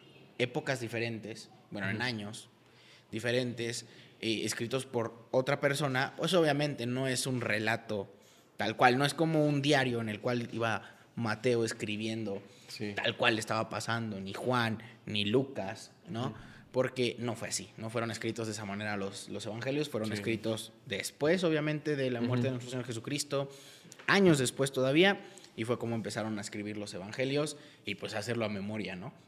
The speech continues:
Speaker 2: Sí.
Speaker 1: Entonces, difícilmente, obviamente, vamos a seguir un patrón cronológico, como lo dice,
Speaker 2: Ujú.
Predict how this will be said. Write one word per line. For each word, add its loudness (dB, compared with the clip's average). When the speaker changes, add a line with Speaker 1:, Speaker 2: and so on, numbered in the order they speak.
Speaker 2:
Sí. -2
Speaker 1:
Entonces, -4
difícilmente, 0
obviamente, 4
vamos 0
a -2
seguir 0
un -2
patrón -2
cronológico, 0
como -6
lo -4
dice, 0
Speaker 2:
Ujú. -2